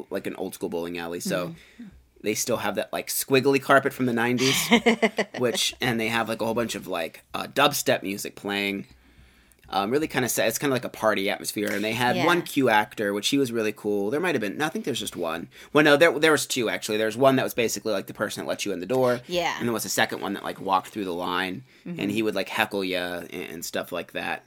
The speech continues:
Speaker 1: So that was, that was fun. And, yeah, of course, you go, you, you go in there, and they, they kinda tell you the thing. And the one thing which I was worried about was, like, <sighs> if you're looking for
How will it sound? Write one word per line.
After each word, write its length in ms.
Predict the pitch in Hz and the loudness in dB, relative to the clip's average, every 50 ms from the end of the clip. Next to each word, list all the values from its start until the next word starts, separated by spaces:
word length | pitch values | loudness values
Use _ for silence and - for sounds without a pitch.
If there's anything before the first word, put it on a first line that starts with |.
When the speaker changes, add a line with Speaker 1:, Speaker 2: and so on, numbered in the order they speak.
| _ _ _ _ _ - | _ _ _ _ _ -12
Speaker 1:
So 160 | - - 95 | -8 -6 -2
that 180 | 98 92 - | -2 -2 -2
was, 220 | - 92 95 - - _ | -4 -6 -8 -8 -8 _
that 160 | - 104 - | -4 -4 -4
was 120 | - - - | -4 -8 -10
fun. 400 | - - 107 98 92 92 90 - _ _ _ _ _ _ _ _ _ _ _ _ _ _ _ _ _ _ _ _ _ _ - _ _ _ - - - - _ _ _ _ | -6 -4 -4 -4 -4 -6 -8 -12 _ _ _ _ _ _ _ _ _ _ _ _ _ _ _ _ _ _ _ _ _ _ -20 _ _ _ -20 -20 -20 -20 _ _ _ _
And, 200 | - 90 90 92 | -8 -6 -6 -4
yeah, 100 | 90 90 | -4 -6
of 60 | 90 85 | -6 -6
course, 300 | - - 90 92 - - | -6 -8 -6 -6 -6 -6
you 60 | 78 | -4
go, 260 | 82 85 87 87 82 | -4 -4 -4 -4 -6
you, 160 | - 85 82 | -6 -8 -10
you 180 | 64 69 85 85 | -10 -10 -10 -6
go 220 | - 90 90 87 | -6 -4 -4 -4
in 160 | 87 87 90 | -6 -6 -8
there, 340 | 87 87 87 90 92 95 87 - | -8 -8 -8 -10 -10 -10 -10 -10
and 240 | 73 82 82 85 82 | -12 -12 -12 -12 -12
they, 100 | 82 69 | -12 -12
they 140 | 69 85 - | -12 -12 -12
kinda 240 | - - 101 95 | -10 -10 -10 -8
tell 180 | 92 - - 98 | -6 -6 -4 -2
you 100 | 101 98 | -2 -2
the 100 | 92 95 | -4 -6
thing. 260 | - - 107 101 101 | -8 -6 -4 -4 -2
And 100 | 101 101 | -4 -4
the 40 | 101 | -2
one 200 | 110 131 147 170 | -2 -2 -2 -2
thing 140 | - 139 123 | -2 -4 -4
which 180 | 113 104 - | -4 -2 -2
I 60 | 110 98 | -4 -4
was 160 | 95 87 - | -4 -6 -6
worried 320 | 101 104 113 113 107 101 | -4 -2 0 0 -2 -2
about 260 | - 98 95 95 87 | -2 -2 -2 -2 0
was, 220 | - 95 98 92 101 | -2 -4 -4 -4 -4
like, 320 | 98 95 92 90 - - - - _ _ - _ _ _ _ _ _ - | -2 -2 -2 -4 -6 -16 -20 -20 _ _ -20 _ _ _ _ _ _ -20
<sighs> 120 | - - - - - - - - - _ _ _ _ _ _ _ _ _ _ _ _ _ _ _ _ _ _ _ _ _ _ _ _ - | -20 -12 -8 -8 -6 -6 -8 -10 -18 _ _ _ _ _ _ _ _ _ _ _ _ _ _ _ _ _ _ _ _ _ _ _ _ -2
if 100 | 139 135 | 0 2
you're 100 | 151 143 156 180 | 4 2 2 2
looking 180 | 196 - 196 | -2 -4 -6
for 180 | 185 - 208 | -4 -4 -6